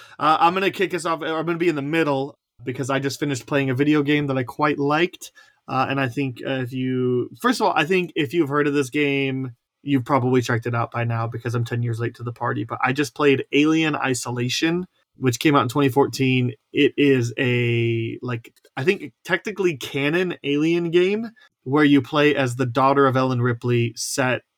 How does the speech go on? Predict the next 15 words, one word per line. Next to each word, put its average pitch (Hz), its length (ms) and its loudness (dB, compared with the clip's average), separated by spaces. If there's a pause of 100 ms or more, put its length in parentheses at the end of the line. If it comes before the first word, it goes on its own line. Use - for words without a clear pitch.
fifteen 147 500 0
years 139 380 0
after 127 400 -2
the 120 240 -2
first 131 640 0
Alien 123 340 0
film. 120 300 -4
So 120 140 -6
Ripley 131 340 0
is 123 140 -2
still 123 460 -4
out 123 160 -6
in 123 60 -14
space 127 540 -8 (360)
somewhere, 127 840 0